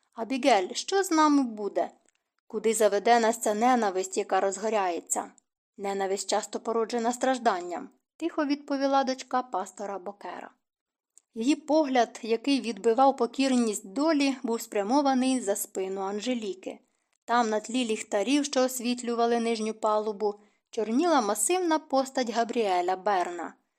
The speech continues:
Анжеліці не хотілося із ним спілкуватися. Однак він пішов за нею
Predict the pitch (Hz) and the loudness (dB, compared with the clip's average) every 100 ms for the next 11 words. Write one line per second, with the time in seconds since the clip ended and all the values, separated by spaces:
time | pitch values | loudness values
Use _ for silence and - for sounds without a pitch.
0 | _ _ - 240 285 392 392 330 294 277 | _ _ -6 -2 2 4 4 2 2 0
1 | 254 392 294 - 202 208 196 - 208 196 | 0 2 2 0 -2 -2 -6 -6 -6 -4
2 | 202 180 165 185 - 202 202 _ _ _ | -2 -2 -2 -4 -4 -4 -10 _ _ _
3 | 214 208 214 233 226 233 220 240 196 202 | -4 -2 0 0 -2 -2 -2 -2 0 0
4 | 247 330 294 | 2 2 4